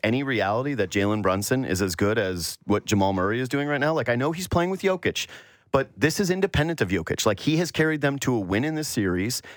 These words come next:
He's been knocking down just about everything. And the crazy thing is, you know, and I made fun, I was teasing you the other night on Twitter because you were like, "Ah, he looks gassed, maybe take him out." He makes,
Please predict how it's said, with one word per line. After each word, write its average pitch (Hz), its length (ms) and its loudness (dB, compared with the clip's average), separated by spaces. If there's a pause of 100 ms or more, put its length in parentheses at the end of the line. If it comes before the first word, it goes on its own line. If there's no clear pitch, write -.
(140)
He's 127 220 0
been 101 340 0
knocking 156 420 0
down 143 280 2
just 123 200 -6
about 117 200 2
everything. 95 500 -2 (300)
And 143 260 0
the 135 120 0
crazy 220 380 0
thing 107 220 2
is, 92 300 0 (280)
you 127 80 2
know, 101 200 4
and 107 480 -2
I 117 120 2
made 120 200 0
fun, 120 280 0
I 107 180 0
was 104 140 -2
teasing 131 340 0
you 107 140 0
the 101 120 0
other 98 120 -4
night 98 200 2
on 92 140 0
Twitter 120 300 0
because 98 320 0
you 95 80 0
were 95 60 2
like, 92 180 0
"Ah, 151 100 2
he 123 100 -2
looks 113 200 -6
gassed, 110 280 2
maybe 107 160 0
take 104 160 0
him 104 100 2
out." 104 100 2
He 107 80 0
makes, 123 160 -2